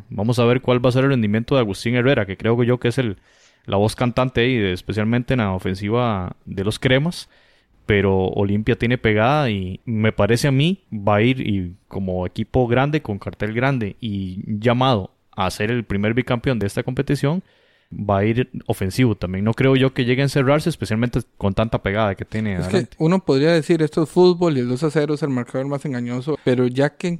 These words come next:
Speaker 2: como en esta serie juega el gol de visita, entonces es muy probable que el Olimpia con esa pegada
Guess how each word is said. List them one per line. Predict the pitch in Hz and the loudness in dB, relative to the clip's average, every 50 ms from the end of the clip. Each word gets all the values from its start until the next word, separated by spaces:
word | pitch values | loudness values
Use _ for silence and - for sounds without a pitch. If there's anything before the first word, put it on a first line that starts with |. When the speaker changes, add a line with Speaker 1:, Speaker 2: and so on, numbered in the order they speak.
| - | -8
Speaker 2:
como | - - 123 123 123 | -6 -4 -2 0 0
en | 123 139 | 0 -2
esta | 139 - - 156 | -2 -4 -4 -2
serie | 160 175 160 131 123 | 0 0 2 0 0
juega | 123 135 123 135 147 | 0 -2 -2 0 0
el | 151 156 156 151 | -2 -2 -4 -4
gol | 147 147 139 143 147 | -2 0 0 0 2
de | 151 147 | 0 -2
visita, | 147 147 143 - 156 143 - - 123 123 - _ _ _ _ _ _ _ _ _ _ | -2 -4 -4 -4 -4 -4 -6 -10 -14 -14 -14 _ _ _ _ _ _ _ _ _ _
entonces | 123 127 113 - 123 123 139 156 143 - - - | -4 -2 0 0 0 0 0 -2 -2 -4 -4 -2
es | 143 135 | 0 0
muy | 139 147 | 0 0
probable | 147 - - 147 143 143 143 147 143 - | 0 0 2 2 2 2 2 0 -2 -4
que | - | -4
el | 127 131 | -4 -2
Olimpia | 135 143 151 143 135 - | -2 -2 -2 -2 -4 -4
con | - - 123 | -6 -6 -4
esa | 123 135 | -4 -4
pegada | 131 - 143 139 139 135 139 143 | -2 -2 -2 -2 0 0 -2 -2